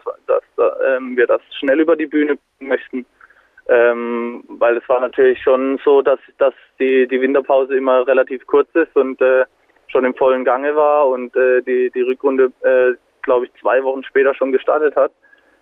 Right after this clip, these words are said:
Äh, und von dem her war mir wichtig, dass ich, äh, wenn ich das, äh, machen möchte, dass ich's gleich machen möchte,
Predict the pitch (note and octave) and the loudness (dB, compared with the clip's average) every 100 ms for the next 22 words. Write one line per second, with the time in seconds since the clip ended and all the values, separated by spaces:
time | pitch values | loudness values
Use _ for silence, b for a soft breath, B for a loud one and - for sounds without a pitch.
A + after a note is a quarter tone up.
0 | - B2+ B2 B2+ B2+ B2 B2+ B2+ C3+ C3 | -2 2 4 2 0 -2 0 2 2 2
1 | C3 C3+ C3 C3+ - C#3+ C3 B2+ B2+ - | 2 -2 -4 -4 -8 -4 -2 -2 -8 -4
2 | C3 B2 A#2+ C3+ E3 - D#3 - D#3+ D3+ | 0 2 2 0 -2 0 -2 0 -2 0
3 | D3+ D3+ D#3 D3 - C#3+ C3 B2+ B2 _ | -2 -4 -2 -2 0 -2 0 -2 -6 _
4 | - B2+ C#3+ - D#3 D#3+ D3+ - - D3 | -2 0 0 -2 -6 -4 -2 -2 0 -2